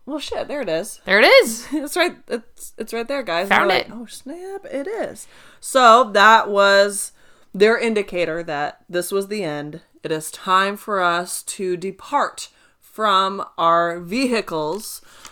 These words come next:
Speaker 1: um, which they, they, they say that over and over. Um,
Speaker 2: The, yeah, the body is, is a vehicle.
Speaker 1: Yes. Which, I'm like, "Okay, if you believe you have a soul or a spirit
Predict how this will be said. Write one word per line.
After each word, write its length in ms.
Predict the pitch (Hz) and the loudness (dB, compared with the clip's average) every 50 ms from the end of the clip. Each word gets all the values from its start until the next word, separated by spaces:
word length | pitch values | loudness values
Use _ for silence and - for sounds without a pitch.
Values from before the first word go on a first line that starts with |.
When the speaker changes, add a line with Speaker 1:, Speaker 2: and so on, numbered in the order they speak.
| - - | -8 -2
Speaker 1:
um, 280 | - 170 175 170 170 | 0 0 0 0 -2
which 200 | 170 170 165 - | -4 -4 -6 -4
they, 240 | - 196 202 202 208 - - | -4 -2 0 0 0 -2 -6
they, 300 | 190 202 196 202 156 - | -8 -4 -4 -4 -4 -6
they 220 | - 196 190 196 202 | -8 -8 -6 -6 -6
say 320 | - - - 247 254 262 | -6 -2 0 2 2 2
that 240 | 233 196 170 - - | 2 0 -2 -2 -2
over 340 | 175 190 196 202 190 190 180 | -2 0 0 0 0 -2 -4
and 100 | 180 180 | -2 0
over. 340 | 180 180 170 170 170 160 - | 0 0 0 0 -4 -2 -2
Um, 300 | 170 170 165 165 175 - - - - - | -2 -2 -2 -2 -4 -8 -14 -20 -8 2
Speaker 2:
The, 140 | 240 240 277 | 4 4 4
yeah, 180 | 277 277 247 208 | 6 4 4 4
the 100 | 185 202 | 2 6
body 340 | 180 226 214 233 247 247 220 | 8 10 10 10 8 4 0
is, 180 | 240 220 196 - - - | 0 -2 -4 -8 -8 -4
is 200 | 220 226 208 208 | -2 -2 0 0
a 60 | 208 | -2
vehicle. 640 | 180 180 196 165 160 180 - - - - - - _ | -2 -2 -6 -6 -6 -12 -14 -14 -14 -16 -16 -18 _
Speaker 1:
Yes. 400 | - 202 160 143 - - - - - _ _ _ _ - - _ _ | -2 0 0 0 -2 -10 -16 -18 -18 _ _ _ _ -20 -20 _ _
Which, 520 | - 262 320 254 208 269 - - - - _ _ _ _ - | -2 2 4 4 4 4 2 -4 -12 -14 _ _ _ _ -2
I'm 180 | 175 190 226 | 0 0 0
like, 320 | 220 202 180 180 202 220 - - | 0 0 2 2 0 0 -2 -6
"Okay, 420 | 240 269 - 294 226 233 277 - | -6 -4 -2 -2 0 0 0 -2
if 160 | 185 185 - | -6 -6 -6
you 120 | 208 208 220 | -6 -6 -4
believe 260 | 262 277 277 262 254 | -4 -6 -6 -6 -4
you 80 | 277 269 | -4 -4
have 120 | 262 269 294 | -4 -4 -6
a 40 | |
soul 380 | 277 - 233 220 208 214 220 220 | -6 -4 -2 0 0 0 0 0
or 120 | 214 208 | 0 -2
a 40 | 220 | -4
spirit 480 | 220 - 196 180 185 190 208 226 - | -4 -4 -4 -2 0 0 -2 -2 -4